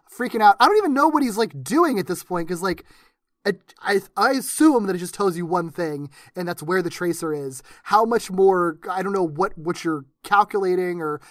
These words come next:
calibrations you're making or what, but he's just all up in that thing. So,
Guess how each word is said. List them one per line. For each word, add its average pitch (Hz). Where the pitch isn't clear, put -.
calibrations 175
you're 165
making 160
or 151
what, 143
but 143
he's 214
just 202
all 180
up 156
in 151
that 127
thing. 117
So, 185